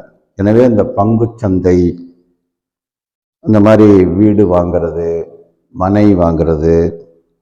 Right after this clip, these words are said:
அதாவது, இடம் வாங்குறது, வீடாவே வாங்குறது, அபார்ட்மெண்ட்ஸ், இந்த மாதிரி வாங்கக்கூடிய,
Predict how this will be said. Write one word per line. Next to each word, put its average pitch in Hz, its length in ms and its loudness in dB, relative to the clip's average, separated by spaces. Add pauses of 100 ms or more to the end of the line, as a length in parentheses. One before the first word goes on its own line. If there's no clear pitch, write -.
அதாவது, 92 480 0
இடம் 92 300 0
வாங்குறது, 85 800 -6
வீடாவே 90 440 0
வாங்குறது, 80 720 -6 (800)
அபார்ட்மெண்ட்ஸ், 101 720 -2
இந்த 87 220 -2
மாதிரி 87 280 2
வாங்கக்கூடிய, 82 960 -2